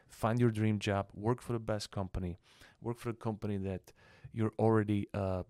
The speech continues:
ambassador of. And if you like this, please share the content. If you're looking for help to get your dream job,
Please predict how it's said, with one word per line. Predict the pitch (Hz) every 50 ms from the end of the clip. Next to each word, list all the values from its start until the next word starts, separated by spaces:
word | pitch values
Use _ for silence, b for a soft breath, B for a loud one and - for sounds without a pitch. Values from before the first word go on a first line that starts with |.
| _ -
ambassador | 104 101 98 92 104 101 98 - - 104 95 92 90 - -
of. | - 95 87 82 - - - B B B B B B B B B _ _
And | - 101 95 95 92 92 90 90 - - - _ _ _ - -
if | - 98 -
you | - 98
like | 95 101 107 117 120 117
this, | 113 113 110 104 - - - - - -
please | - 110 110 107
share | - - - 113 107 104
the | 101 101
content. | - - 104 98 92 - - 101 95 92 87 - - _ _ _
If | - 107 - -
you're | 104 98
looking | 98 101 131 156 - 151 139
for | - 135 117
help | - 110 110 107 - -
to | 107
get | 101 110 92
your | - 101 101
dream | 98 101 101 95 92
job, | - 98 90 85